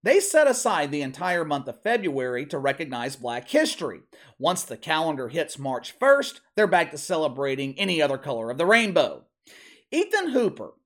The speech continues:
chose a unique way to celebrate Black History Month. He didn't teach the kids about Booker T. Washington. He didn't assign book reports on influential people like Jackie Robinson, who changed the culture of sports. Matter of fact, in a month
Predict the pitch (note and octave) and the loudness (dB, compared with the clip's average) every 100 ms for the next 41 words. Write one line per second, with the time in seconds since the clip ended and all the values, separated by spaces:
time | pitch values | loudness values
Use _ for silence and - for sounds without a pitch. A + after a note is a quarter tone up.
0 | _ - B3 B3+ A3 E3+ E3 D3 F#3 A3 | _ 2 4 4 2 -2 -6 -6 -4 -6
1 | - D#3 D3+ C#3+ C#3 - C3+ C3 A#2 A#2+ | -4 0 0 0 -6 -6 -4 -4 -6 -8
2 | A#2+ A#2+ A#2 A#2+ - A#3+ A3+ F#3 C#3+ B2 | -8 -10 -10 -4 0 0 2 -2 -2 -6
3 | C2+ _ _ _ - - D#4 A4+ C4+ B3 | -10 _ _ _ -20 0 8 8 8 0
4 | F4+ - D3+ - - A#3+ D3+ C#3+ C3 C#3 | 0 0 -8 -4 0 0 0 -2 -4 -2
5 | D#3+ - C3+ F3+ C#3+ G#2 F#3 - D#3+ B2+ | -2 -2 -8 -8 -8 -2 -2 -2 -6 -8
6 | C#3 D#3 G3+ _ - _ C#4 F#4+ D#4+ G#3 | -6 -6 -10 _ -20 _ 0 2 2 -2
7 | - G3+ E3 A#2+ C3 D#3 D#3 C#3+ - D3 | -2 -2 -2 -4 -4 -4 -4 -6 -2 -2
8 | E3+ - C#3+ A#2 - F3+ - D#3 D3 D3+ | -2 -2 -6 -6 -6 -8 -4 -2 -2 -4
9 | D3 C3 - C#3+ D3+ D3+ C3 A2 A2+ D3 | -6 -8 -8 -8 -4 -2 -4 -8 -4 0
10 | D3 D#3 D3+ A#2 B2 C3+ D#3 C#3+ F3 D3 | 0 0 -6 -4 -4 -2 -4 -4 -8 -8
11 | A#2+ - D3+ D3+ D3 C3+ - C#3+ C#3+ D#3+ | -8 -8 -6 -8 -10 -12 -6 -6 -4 -6
12 | A2+ - - C#3+ D3 A#3 - - - - | -8 -10 -4 0 2 0 -4 -16 -6 4
13 | G#4 C4+ - D4+ C#4+ A3+ - _ _ _ | 6 6 4 4 4 2 -6 _ _ _
14 | _ _ C3 A#3+ C3+ C3 A3+ E3 A2 | _ _ 2 2 2 0 0 0 -4